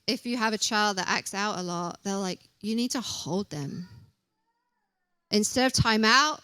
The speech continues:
they told me, the therapist, when we were doing adoption, said,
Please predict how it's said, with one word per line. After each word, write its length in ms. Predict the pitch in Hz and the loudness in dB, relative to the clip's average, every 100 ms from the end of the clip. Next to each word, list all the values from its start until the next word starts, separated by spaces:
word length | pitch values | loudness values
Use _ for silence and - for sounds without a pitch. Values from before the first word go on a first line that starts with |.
| - | -8
they 140 | 214 | -6
told 220 | - 214 | -4 -4
me, 60 | 202 | -4
the 80 | 202 | -4
therapist, 680 | 214 202 220 202 - - - | -4 -4 -4 -4 -6 -10 -8
when 380 | 196 190 190 - | -6 -4 -6 -6
we 280 | 190 190 190 | -2 0 0
were 260 | 185 180 | -2 -4
doing 260 | 180 190 185 | -4 -4 -4
adoption, 420 | 180 175 - 185 | -4 -6 -4 -4
said, 220 | 190 185 | -4 -6